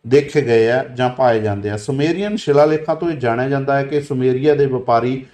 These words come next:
ਮੈਲੂਆ ਦੇ ਵਪਾਰੀਆਂ ਦੇ ਨਾਲ ਸੌਦੇਬਾਜ਼ੀ ਕਰਦੇ ਸੀ। ਮੈਲੂਆ ਨੂੰ ਸਿੰਧੂ ਖੇਤਰ ਨਾਲ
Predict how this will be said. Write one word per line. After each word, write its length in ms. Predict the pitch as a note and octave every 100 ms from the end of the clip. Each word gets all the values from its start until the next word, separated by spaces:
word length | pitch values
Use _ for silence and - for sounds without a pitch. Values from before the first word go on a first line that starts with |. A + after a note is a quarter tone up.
| _ _ B2+
ਮੈਲੂਆ 560 | C3 B2+ C3+ E3+ G3
ਦੇ 140 | F3+ D3
ਵਪਾਰੀਆਂ 580 | C3+ B2+ B2 A#2+ B2+
ਦੇ 100 | B2
ਨਾਲ 260 | A#2+ A#2 A#2+
ਸੌਦੇਬਾਜ਼ੀ 640 | A#2+ A#2+ A#2 A2+ A2 A2 B2
ਕਰਦੇ 380 | C3+ A#2 G#2+
ਸੀ। 160 | G#2 A2+
ਮੈਲੂਆ 540 | A2 A#2+ A#2+ C#3+ F3+
ਨੂੰ 180 | E3+ D#3
ਸਿੰਧੂ 340 | D3+ D3+ D#3+ F#3
ਖੇਤਰ 380 | D3 C3+ C3
ਨਾਲ 340 | B2+ B2 B2